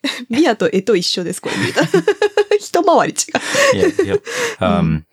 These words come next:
Speaker 2: yeah, so very, um,
Speaker 1: うん。
Speaker 2: そこの、まあ、経験もあれば、
Speaker 1: うん。
Speaker 2: そこの若さもあるっていうところと、
Speaker 1: うん。
Speaker 2: えー、森本も。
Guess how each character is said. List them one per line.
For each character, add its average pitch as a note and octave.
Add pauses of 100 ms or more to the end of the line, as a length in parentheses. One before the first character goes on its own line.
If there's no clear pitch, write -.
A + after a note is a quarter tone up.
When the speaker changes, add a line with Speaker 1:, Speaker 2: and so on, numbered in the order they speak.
(160)
Speaker 2:
yeah, D2+
so D#2
very, E2+
um, D#2+
Speaker 1:
う D#2
ん。 G#3+ (180)
Speaker 2:
そ -
こ -
の、 F#2
ま E2+
あ、 - (220)
経 F#2
験 F2+
も A#2+
あ G#2
れ G#2
ば、 C3
Speaker 1:
う -
ん。 A#2
Speaker 2:
そ -
こ F#2+
の F2
若 F2+
さ -
も D#2+ (380)
あ E2+
る E2+
っ -
て -
い -
う -
と E2
こ E2
ろ E2+
と、 A#2 (240)
Speaker 1:
う -
ん。 F#2
Speaker 2:
え -
ー、 -
森 F#2
本 F2
も。 D#2+